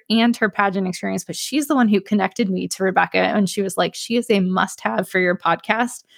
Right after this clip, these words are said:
And in the time I've been getting to kind of know Rebecca before this,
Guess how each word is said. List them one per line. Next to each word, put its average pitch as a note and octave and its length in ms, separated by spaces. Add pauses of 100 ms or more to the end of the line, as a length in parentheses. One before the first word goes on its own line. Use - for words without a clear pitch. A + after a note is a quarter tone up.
(380)
And G#3+ 100
in A#3 140
the B3 80
time G#3 300
I've B3 200
been G#3 140
getting G3 300
to G3+ 100
kind F#3 180
of F3 100
know F3+ 160
Rebecca G3 460
before F3+ 420
this, C#4 380